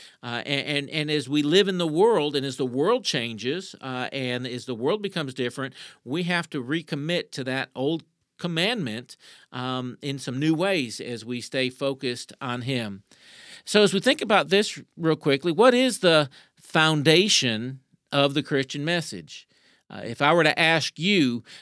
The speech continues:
uh, one verse in Scripture that sums up what the gospel really says,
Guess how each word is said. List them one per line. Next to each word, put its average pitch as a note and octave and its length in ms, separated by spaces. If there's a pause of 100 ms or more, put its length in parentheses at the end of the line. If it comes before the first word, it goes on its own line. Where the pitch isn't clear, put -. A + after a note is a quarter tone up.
uh, A2+ 440 (220)
one F3+ 540
verse D3+ 560
in F3+ 200
Scripture D#3 480
that B2+ 200
sums F#3 560
up B2+ 260
what C#3+ 380
the C3+ 120
gospel C#3+ 560
really B2+ 300
says, G#2+ 500